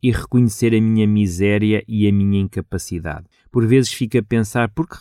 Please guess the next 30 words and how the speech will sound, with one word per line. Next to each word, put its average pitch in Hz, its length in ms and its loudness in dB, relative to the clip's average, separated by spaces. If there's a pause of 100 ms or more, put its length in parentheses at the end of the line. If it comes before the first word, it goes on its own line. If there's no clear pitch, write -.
razão 127 400 4
o - 20 2
Mestre 113 460 -2
Jesus 104 440 -4
escolheu 113 380 -2
pessoas 107 520 -2
miseráveis 117 680 2
como 107 280 0
Pedro 110 480 0 (180)
ou, 120 360 4
eventualmente, 113 960 2
pessoas 104 460 -2
como 101 360 0
eu. 82 240 -6 (440)
Jesus 127 360 0
poderia 127 400 0
ter 120 260 0
procurado 120 600 -2
especialistas 110 880 -4
da 104 160 0
religião, 95 720 -4 (520)
pessoas 117 380 2
dotadas, 101 800 -2
profissionais 104 960 -2
na 98 160 0
área, 101 520 -2 (380)
e 123 100 2
assim 156 320 2
tinha 147 280 0
poupado 135 520 0